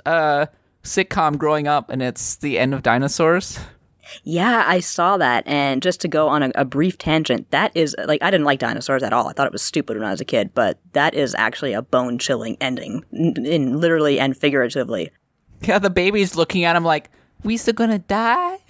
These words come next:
Speaker 1: <laughs>
Speaker 2: Basically, like,
Speaker 1: Yeah.
Speaker 2: we're gonna, the, the only ray of hope is, hey, we're all gonna stay together and starve and freeze to death.
Speaker 1: "We're
Speaker 2: And then you
Speaker 1: still
Speaker 2: see
Speaker 1: here, baby.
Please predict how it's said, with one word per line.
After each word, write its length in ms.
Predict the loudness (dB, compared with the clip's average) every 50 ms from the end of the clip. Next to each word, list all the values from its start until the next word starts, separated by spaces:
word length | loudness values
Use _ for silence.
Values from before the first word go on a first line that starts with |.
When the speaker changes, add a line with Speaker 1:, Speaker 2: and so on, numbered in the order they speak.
| -18 -14 -14 -14 -16 -16 -10 -6
Speaker 1:
<laughs> 100 | -4 0
Speaker 2:
Basically, 600 | 2 2 2 2 2 2 2 2 4 4 2 4
like, 340 | 2 2 2 2 2 0 -4 -8 _
Speaker 1:
Yeah. 80 | -20 -18 -18 -16 -16 -16 -18 -18 -18 -16 -12 -6
Speaker 2:
we're 160 | 0 0 2
gonna, 380 | 2 2 2 2 2 2 0 -2
the, 380 | -2 -2 -4 -2 0 0 0
the 120 | 2 2 2
only 220 | 2 2 2 2
ray 300 | 2 0 0 0 0 2
of 100 | 0 0
hope 200 | 2 0 2 2
is, 100 | 0 0
hey, 160 | 2 0 2 2
we're 120 | 2 2
all 100 | 2 2
gonna 200 | 2 0 0 -2
stay 400 | -2 -4 -6 -8 -2 0 0 0
together 320 | 2 2 2 2 2 2 2
and 160 | 2 0 -2
starve 520 | -4 -6 -8 -4 0 0 2 2 2 0
and 200 | 0 -4 -4 -2
freeze 220 | 0 0 0 0 0
to 80 | -2
death. 160 | 0 0 2
Speaker 1:
"We're 80 | 2 2
Speaker 2:
And 80 | 2 0
then 60 | 0
you 80 | 0 2
Speaker 1:
still 100 | 2 2 2
Speaker 2:
see 60 | 2
Speaker 1:
here, 180 | 2 0 0 0
baby. 420 | -2 -2 -2 -2 -2 -4 -6 -6